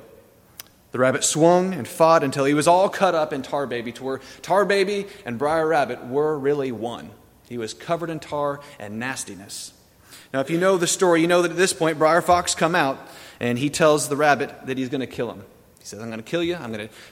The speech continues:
take care of you, and you are my problem." But Briar Rabbit,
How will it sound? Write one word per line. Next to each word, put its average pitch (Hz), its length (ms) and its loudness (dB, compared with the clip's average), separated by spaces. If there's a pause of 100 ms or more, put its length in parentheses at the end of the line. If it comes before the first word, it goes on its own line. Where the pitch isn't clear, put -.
take 165 200 -2
care 165 180 2
of 151 100 2
you, 156 180 2
and 120 180 -6
you 175 200 2
are 165 60 6
my 151 180 2
problem." 104 520 0 (580)
But 120 160 -4
Briar 131 240 4
Rabbit, 143 320 -2